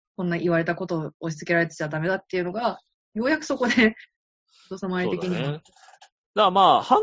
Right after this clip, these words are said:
Speaker 2: 抗っていうものによってさ、生きがいを見つけるっていうのはさ、結構よくあることだからさ。
Speaker 1: まあ、そうですね。
Speaker 2: その、
Speaker 1: うん。
Speaker 2: 本当に自分の、最近そのレゾンデートルっていう言葉がすごい好きでさ、その、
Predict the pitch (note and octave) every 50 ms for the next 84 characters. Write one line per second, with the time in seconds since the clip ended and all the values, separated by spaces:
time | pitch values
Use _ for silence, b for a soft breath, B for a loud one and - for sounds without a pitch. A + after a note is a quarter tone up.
0 | A4 - - B4 A#4 A4+ A#4 A4 - - A4 A4 A4 A4 A4+ A4 A4 A#4 G#4 D#4+
1 | C4+ - - - A#2 - - G#2+ G#2+ - - E3 E3 E3 E3+ E3+ D#3+ E3 D#3+ D3
2 | - - - E3 F3 F3 _ _ - - - F#2+ F#2 F#2 F#2+ F2+ F2 - - G2+
3 | F2+ - - _ _ - - G4 - - G2+ G2+ G#2+ D3 D3 - A#2 A#2+ A#2 G#2+
4 | - - - - E2 E2 - - B1 - - - F2+ E2+ - - - G3 F#3+ F3
5 | D#3 - F3 D#3 C#3+ D3+ - E3 F3 E3 D#3+ D3 D3 _ F3 F3 E3+ E3 D#3+ D#3+
6 | D#3 - _ _ _ _ _ _ _ _ _ A#2 B2 B2 - F3+ F3 E3 D3+ C3
7 | C#3 C#3+ E3+ F3+ F3+ F3 F3 F3 D3 - _ b b b b b b b b _
8 | _ - B2 B2 - C3 B2 - A#2+ A2+ G#2 A2 A2 G#2+ C#3+ D3+ D#3 D#3+ E3 E3+
9 | D#3+ - G2+ F#2 F2+ - - F#2 F2+ - F#2+ - F2+ F2+ F2 E2+ E2 - - G#2
10 | G2+ F#2+ F#2 D#2+ - _ - - - - G2 F2+ F2 - - F2+ E2+ D#2+ - -
11 | F2 F2+ F2+ F2 E2+ D#2 C#2+